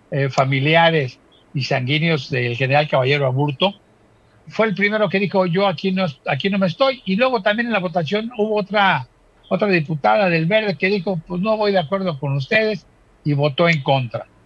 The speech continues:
Claro, le regalamos un diputado, ¿no? Digo, hablando como periodista, le regalamos un diputado para ver, a ver si ahora sí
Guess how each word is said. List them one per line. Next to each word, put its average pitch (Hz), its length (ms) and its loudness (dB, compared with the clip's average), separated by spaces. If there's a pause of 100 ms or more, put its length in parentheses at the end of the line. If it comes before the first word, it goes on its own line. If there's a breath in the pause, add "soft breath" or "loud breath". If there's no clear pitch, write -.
(120)
Claro, 285 320 2
le 170 160 2
regalamos 190 580 2
un 214 100 -2
diputado, 180 580 -2
¿no? 254 140 -4
Digo, 190 220 -4
hablando 160 360 0
como 156 240 0
periodista, 170 400 0
le 180 100 -2
regalamos 165 380 -2
un 175 100 -2
diputado 170 560 0 (420)
para 151 220 6
ver, 190 180 4
a 131 140 2
ver 226 160 2
si 208 120 -2
ahora 208 240 2
sí 220 360 -4